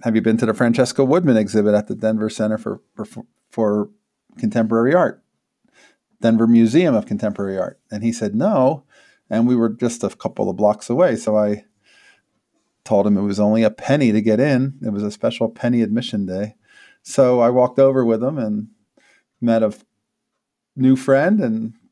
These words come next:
introduced him to the show, and we exchanged information. And I love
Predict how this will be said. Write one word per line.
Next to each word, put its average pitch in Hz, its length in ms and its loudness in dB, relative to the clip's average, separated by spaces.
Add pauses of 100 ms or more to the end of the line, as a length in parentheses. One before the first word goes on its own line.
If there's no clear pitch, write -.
(160)
introduced 120 480 -4
him 127 140 -2
to 120 140 -4
the 113 280 -4
show, 135 440 0
and 110 320 -2 (1000)
we 117 160 0
exchanged 110 480 0
information. 113 640 -4
And 110 260 -4 (760)
I 208 80 -2
love 220 280 2